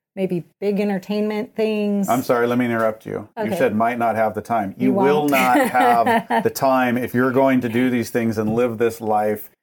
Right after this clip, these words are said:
Speaker 1: Well,
Speaker 2: you won't have the time as much.
Speaker 1: As much, yeah. There, you can, you can choose how much you live the life, right?
Speaker 2: Right, yeah.
Speaker 1: But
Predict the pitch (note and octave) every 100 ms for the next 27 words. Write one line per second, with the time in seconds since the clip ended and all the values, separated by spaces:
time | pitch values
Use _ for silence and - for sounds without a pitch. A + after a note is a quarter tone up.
0 | - C4 B3 A#2+ B2+ D3+ D#3 D3 D3 C3
1 | B2+ A#2 A#2+ B2 A2+ - C3 C3+ B2 -
2 | A2+ A2+ G2+ - _ C4+ C4 A#3 G#3+ F3
3 | - G3+ E3 F3+ A3+ C4+ C4+ C#4+ D#4+ E4
4 | C4+ B3+ C#4 D4 C#4 A3+ A#3 G3+ F#3+ G3
5 | F#3 E3+ G3+ F#3+ F3+ E3+ F#3 E3 - E3
6 | - G3+ - - A#3 A#3+ G#3+ - B3+